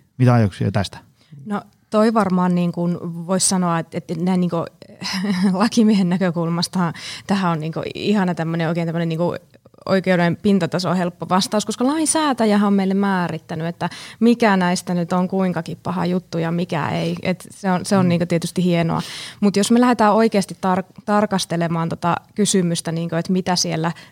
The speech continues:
Speaker 2: pintatason, tällaisen niin kuin lakitason taustalla on, niin mehän palataan oikeasti lopulta just tohon,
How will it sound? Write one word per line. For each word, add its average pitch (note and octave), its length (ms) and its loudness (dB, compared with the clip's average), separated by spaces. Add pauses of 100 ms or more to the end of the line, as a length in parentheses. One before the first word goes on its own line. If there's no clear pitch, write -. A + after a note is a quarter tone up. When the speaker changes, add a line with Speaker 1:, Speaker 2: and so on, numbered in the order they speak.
(160)
Speaker 2:
pintatason, F3 800 2
tällaisen F3 320 0
niin F3 100 0
kuin F3+ 100 -2
lakitason F#3 560 -2
taustalla F3+ 580 -2
on, F#3 180 0
niin F#3+ 100 -2
mehän G#3 260 2
palataan F#3+ 540 2
oikeasti F3 380 -2
lopulta F3 420 -4
just D3 220 -6
tohon, F3 320 -2